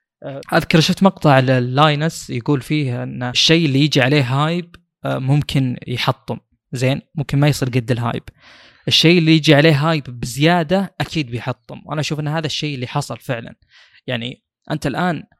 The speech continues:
أخذت كلام انفيديا كله وتبنيته، مستحيل يصير زي، يعني كلامهم هذا مستحيل يصير هو الواقع أبدًا.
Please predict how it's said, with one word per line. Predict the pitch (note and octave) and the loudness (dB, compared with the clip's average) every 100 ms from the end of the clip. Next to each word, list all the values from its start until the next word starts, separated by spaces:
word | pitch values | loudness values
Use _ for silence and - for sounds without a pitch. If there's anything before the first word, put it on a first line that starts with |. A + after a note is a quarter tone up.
| _ _ | _ _
أخذت | G#3+ C3+ F3 - - | -4 -2 -2 -4 -8
كلام | C#3+ D#3+ C#3+ | -2 0 0
انفيديا | C3 D#3 C#3 | -2 -4 -4
كله | B2+ D#3 C#3+ | -6 -6 -6
وتبنيته، | A#2+ C3 C3 D#3 D3+ - D3 - _ _ _ | -6 -6 -4 -4 -6 -6 -10 -12 _ _ _
مستحيل | E3 F#3+ - F3+ G#3+ A3 | -4 -4 -4 -6 -4 -4
يصير | F3 - | -4 -4
زي، | D3 C3 | -6 -8
يعني | G2 B2+ C3 C3+ _ - - | -10 -10 -12 -14 _ -20 -14
كلامهم | - D#3+ F3 C3 | -6 -4 -2 -2
هذا | D3+ D#3+ | -4 -4
مستحيل | F3 - - F#3 | -6 -8 -10 -10
يصير | D#3 D#3+ | -8 -8
هو | C#3 | -6
الواقع | C3+ C#3 C3 - B2 _ _ _ | -6 -6 -8 -8 -14 _ _ _
أبدًا. | D#3+ D3+ - | -4 -2 -6